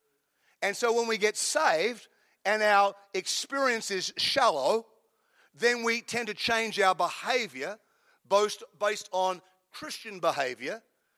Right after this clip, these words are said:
that's connected to what other people are doing. And I would put it to you that it's not necessarily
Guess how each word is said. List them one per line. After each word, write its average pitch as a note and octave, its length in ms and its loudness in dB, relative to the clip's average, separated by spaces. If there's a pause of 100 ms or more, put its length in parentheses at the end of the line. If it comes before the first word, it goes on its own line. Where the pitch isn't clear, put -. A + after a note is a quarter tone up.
(240)
that's G#3 240 2
connected G#3 440 -4
to G3 80 0
what F#3 180 2
other E3+ 180 0
people D#3 340 -12
are F3+ 40 -8
doing. E3 340 -8 (1120)
And G#3+ 140 2
I C4 140 4
would C4 160 0
put F3 160 -10
it D3 120 -18
to D#3+ 80 -12
you D3 240 -8
that G3 200 2
it's G3+ 180 -10
not A3 160 0
necessarily D#3+ 560 -6